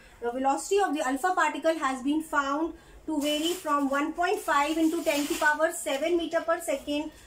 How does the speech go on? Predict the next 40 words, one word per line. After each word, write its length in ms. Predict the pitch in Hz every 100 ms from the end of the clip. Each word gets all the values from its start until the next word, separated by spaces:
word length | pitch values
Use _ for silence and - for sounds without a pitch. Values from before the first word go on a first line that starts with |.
| -
to 320 | 320 320 311 -
two 220 | 359 370
point 320 | 359 359 381 381
two 160 | 349
into 240 | 330 320 349
ten 220 | 302 285
raised 160 | 294
to 80 | 294
power 300 | 294 277 285
seven 420 | 294 285 277 311
meter 300 | 302 254 262 262
per 180 | 285
second, 560 | 311 339 339 311 214 190 - - - -
whereas 640 | 247 269 269 262 277 - -
the 100 | 226
beta 420 | 262 277 339 339
particle 640 | 311 277 277 285 285 285 - - -
is 200 | 254 208
very 560 | 254 262 311 320 320 - -
fast 420 | - 285 302 -
moving 300 | 320 330 359
electron, 600 | 349 311 311 339 339 359 359 - -
so 120 | 302
it 120 | 320
has 260 | 370 381 392
a 540 | 427 - - - 240
velocity 680 | 269 277 285 285 330 339 311
two 220 | 359 370 349
point 200 | 311 277
nine 280 | 294 311
seven 300 | 320 302 311
into 220 | 294 311 302
ten 200 | 285 277
to 80 |
the 40 | -
power 260 | 262 254 247
eight 240 | 311 339
meter 260 | 330 320 320
per 160 | 330
second, 500 | 320 320 349 349 339